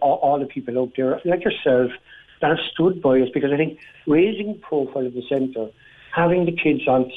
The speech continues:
speak, ha-, has had an impact. And, you know, I, I'm eternally grateful. I mean, I didn't know what to cry, laugh, or what to do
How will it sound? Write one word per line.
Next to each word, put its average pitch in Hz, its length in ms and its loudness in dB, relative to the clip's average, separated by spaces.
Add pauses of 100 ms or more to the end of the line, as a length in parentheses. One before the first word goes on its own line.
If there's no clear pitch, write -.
speak, 117 300 -2 (680)
ha-, - 200 -4
has 180 140 2
had 175 200 2
an 147 140 4
impact. 120 440 0 (240)
And, 139 260 4
you 139 60 -2
know, 151 440 2 (480)
I, - 120 2
I'm 175 160 4
eternally 147 320 2
grateful. 127 240 2
I - 20 4
mean, 160 220 4
I 170 80 4
didn't 170 180 0
know 185 60 0
what 160 140 0
to 127 80 -2
cry, 147 360 0
laugh, 139 360 0 (100)
or 139 80 -2
what 139 260 0
to 147 80 -10
do 147 260 0